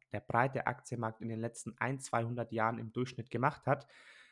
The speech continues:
kann man jetzt eigentlich nur die logische Konsequenz daraus ziehen, dass es auch in Zukunft wieder deutlich, deutlich schlechtere Börsenjahre geben muss.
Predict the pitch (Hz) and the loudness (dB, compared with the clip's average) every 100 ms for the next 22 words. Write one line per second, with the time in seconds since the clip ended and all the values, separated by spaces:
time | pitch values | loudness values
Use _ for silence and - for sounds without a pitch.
0 | _ - 135 131 131 - - 135 135 139 | _ 0 4 4 4 0 -2 -2 0 -2
1 | 131 123 135 175 160 127 - 127 131 131 | 0 2 0 0 -2 -4 -2 -4 -4 -4
2 | 131 165 - 107 101 - - 127 139 135 | -2 -2 0 0 0 -4 -6 -4 -4 -6
3 | - 117 131 143 - 117 117 110 - 139 | -2 0 0 -4 -2 -2 -2 -6 -4 -4
4 | 135 131 131 - 117 113 _ - 123 135 | -2 -2 -4 -10 -8 -8 _ 0 4 4
5 | 147 147 147 - - 113 127 131 127 - | 2 0 -6 -6 0 4 4 2 -2 -2
6 | - 117 - 120 117 - 120 127 - 113 | -2 -4 -2 -2 -2 2 4 4 2 2
7 | 110 113 110 123 131 107 - - | 2 2 0 0 0 -2 -8 -16